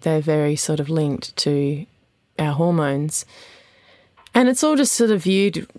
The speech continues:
through a pretty crappy lens. And I guess, you know, um, it was really when I read this one particular book called The Optimized Woman, um, by Miranda Gray in about two thousand and eight that I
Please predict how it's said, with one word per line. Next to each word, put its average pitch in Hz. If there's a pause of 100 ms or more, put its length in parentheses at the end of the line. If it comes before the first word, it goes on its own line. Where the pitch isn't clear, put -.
(160)
through 185
a 175
pretty 185 (720)
crappy 165
lens. 147 (180)
And 160 (120)
I -
guess, -
you 180
know, 160
um, 151 (640)
it 226
was 196
really 190
when 175
I 160
read 156
this 151
one 160
particular 160
book 156
called 156
The 156
Optimized 156
Woman, 156 (840)
um, 156
by 151
Miranda 151
Gray 147
in 151
about 147
two 165
thousand 156
and 147
eight 147
that - (640)
I 156